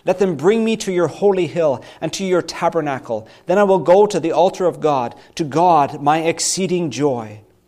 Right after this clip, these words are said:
And on the harp I will praise you, O God, my God. Why are you cast down, O my soul? And why are you disquieted within me? Hope in God, for I shall yet praise him, the help of my countenance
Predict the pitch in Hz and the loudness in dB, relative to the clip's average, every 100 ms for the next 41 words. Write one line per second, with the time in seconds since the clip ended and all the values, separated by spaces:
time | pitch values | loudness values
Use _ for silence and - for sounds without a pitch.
0 | _ _ _ _ 120 127 127 107 160 139 | _ _ _ _ -4 -4 -4 -6 -2 -2
1 | 113 - _ _ - 117 117 - 143 127 | -4 -12 _ _ -8 -6 -8 -6 -6 -6
2 | 101 101 95 - 117 123 123 104 101 - | -8 -14 -14 -12 -10 -6 -6 -6 -10 -14
3 | - 104 98 104 95 104 _ _ _ _ | -14 -12 -14 -16 -18 -20 _ _ _ _
4 | _ _ _ _ _ _ 123 160 185 156 | _ _ _ _ _ _ -4 0 0 0
5 | 143 139 120 101 - 127 120 113 107 101 | -2 -6 -10 -10 -6 -4 -4 -6 -10 -10
6 | - 113 117 127 _ _ - 139 135 151 | -10 -12 -12 -18 _ _ -10 -4 2 2
7 | 170 151 139 131 - - 120 143 143 156 | 4 2 0 -4 -8 -6 -2 -2 -2 -8
8 | 147 - 107 101 101 - _ _ - - | -10 -12 -12 -14 -16 -20 _ _ -14 0
9 | 208 147 - 147 147 135 135 113 104 165 | 2 2 -2 -8 -8 -4 -4 -4 -6 0
10 | 147 147 - 131 131 190 175 196 151 - | 0 0 -2 -2 0 -2 -2 -2 -2 -4
11 | 110 95 127 _ _ _ - 110 135 170 | -12 -16 -20 _ _ _ -14 -10 -4 -2
12 | 170 170 160 160 160 120 98 - 107 107 | -2 -4 -4 -6 -6 -10 -10 -16 -16 -16
13 | - - | -20 -20